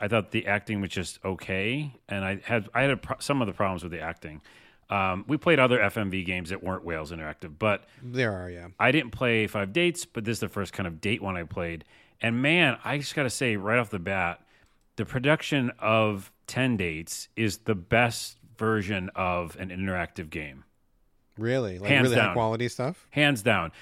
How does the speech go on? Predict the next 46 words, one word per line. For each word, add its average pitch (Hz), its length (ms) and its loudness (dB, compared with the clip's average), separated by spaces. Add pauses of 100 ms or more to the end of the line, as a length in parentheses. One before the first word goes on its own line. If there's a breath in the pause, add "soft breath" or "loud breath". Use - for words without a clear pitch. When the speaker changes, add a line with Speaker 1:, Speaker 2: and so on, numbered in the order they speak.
(160 loud breath)
Speaker 1:
It's, 131 160 -2
it's 135 220 -2
like, 139 260 2 (260)
it's - 200 -2 (100)
difficult 135 540 0
to 135 80 -2
do 117 240 2
F 104 180 0
M 98 160 -2
V 92 260 0
because, 90 720 -4 (460 soft breath)
you 107 140 -2
know, 80 220 -4 (100)
not 104 180 0
only 113 180 2
just 95 200 -4
the 92 60 -8
choices, 113 640 0 (420 soft breath)
but, 101 380 2 (260)
um, 92 560 0
what 123 260 4
are 131 40 2
you 131 120 2
focusing 110 600 0
on 92 180 2
when 95 80 0
it 92 80 -6
comes 92 220 -4
to 80 80 -14
the 92 100 -2
acting? 90 480 -2
What 98 100 0
are 110 40 0
you 110 80 0
focusing 95 460 -4
on 90 300 -4 (280 soft breath)
when 101 160 -4
it 98 80 -8
comes 101 180 -4
to 90 40 -8
the 95 100 -2
transitions? 95 1000 -4 (280 soft breath)
It 120 80 -2
can 127 160 2
be 98 160 -2
jarring, 101 800 2